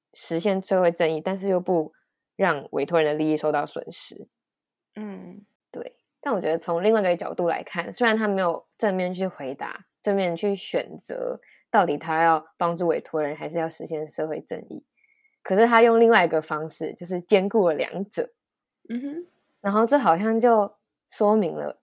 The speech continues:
Speaker 1: 为什么他不是一个普通的律师，
Speaker 2: 嗯。
Speaker 1: 懂吗？就是因为他有这样的天赋跟才能，所以他做得到。
Speaker 2: 嗯。
Speaker 1: 也许不能一直做得到，但他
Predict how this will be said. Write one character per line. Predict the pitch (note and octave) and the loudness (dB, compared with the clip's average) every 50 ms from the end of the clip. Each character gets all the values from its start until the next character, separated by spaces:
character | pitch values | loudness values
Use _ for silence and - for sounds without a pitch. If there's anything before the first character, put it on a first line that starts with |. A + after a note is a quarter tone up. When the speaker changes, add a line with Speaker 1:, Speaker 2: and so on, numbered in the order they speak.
| _ - | _ 2
Speaker 1:
为 | A3 A3+ | 4 4
什 | A3+ - E3 | 4 2 -2
么 | - - | -10 -6
他 | - D#3+ D#3 | -4 -2 -2
不 | D#3 - D#3 | -2 -4 -10
是 | - - D#3+ | -10 -6 -6
一 | D3 C#3+ | -6 -4
个 | D3 D#3 D#3 | -6 -6 -8
普 | - - - - | -8 -12 -16 -12
通 | - D#3+ D3 D3 | -10 -10 -8 -8
的 | - - | -8 -10
律 | C#3+ D3 - - | -10 -10 -10 -12
师， | - - - - - _ _ _ _ _ _ _ - | -12 -16 -18 -20 -20 _ _ _ _ _ _ _ -18
Speaker 2:
嗯。 | G#3+ G3 F#3+ F#3 F#3 F#3 F#3 F#3 | -16 -14 -14 -12 -12 -12 -12 -12
Speaker 1:
懂 | F#3+ G3 G3 | -12 -12 -12
吗？ | G3 G3 G3 F#3+ | -12 -12 -4 0
就 | G#3 A3+ | 2 2
是 | A3+ A#3 | 4 4
因 | - A#3 A3+ | 4 2 4
为 | A#3+ A#3 | 4 4
他 | A3+ A3 G#3 G#3 G#3 | 4 4 4 4 4
有 | E3+ E3 | 4 2
这 | - F3+ | -2 -6
样 | E3 E3 | -6 -4
的 | D3+ - | -6 -8
天 | - - E3+ D#3 D#3+ | -6 -4 -4 -4 -2
赋 | D#3+ F3 D#3+ | -2 -4 -2
跟 | D#3+ D#3 D3+ | -2 -4 -6
才 | E3+ - - - - - | -6 -8 -10 -12 -12 -12
能， | - - - - | -14 -16 -16 -6
所 | - F3+ E3 | -2 -2 -2
以 | |
他 | E3 D#3 D3 | -2 -2 -6
做 | D3 - E3 D#3 C3+ | -4 0 0 0 0
得 | - - - | -2 -6 -10
到。 | - - - _ _ _ _ _ _ _ _ _ _ _ _ _ _ _ _ - - | -12 -12 -12 _ _ _ _ _ _ _ _ _ _ _ _ _ _ _ _ -16 -14
Speaker 2:
嗯。 | A3 A3 G#3+ G3 F#3+ G3 G3+ - G#3 G#3 | -12 -12 -12 -12 -14 -16 -18 -16 -2 2
Speaker 1:
也 | G3+ A3 | 2 2
许 | A3+ G#3+ | 2 2
不 | F#3 G3+ A#3+ A3 | 0 0 2 4
能 | F3+ F3 | 4 4
一 | - B3+ A3+ | 4 2 2
直 | - - D#3 D#3 | 2 0 -6 -4
做 | - F#3 E3 | -2 0 0
得 | D3 C#3+ - | 0 -2 -4
到， | - - - - - - _ | -8 -10 -12 -12 -16 -14 _
但 | - F#3 | -8 -6
他 | F3 F3+ E3+ E3 E3+ - | -6 -4 -6 -6 -8 -10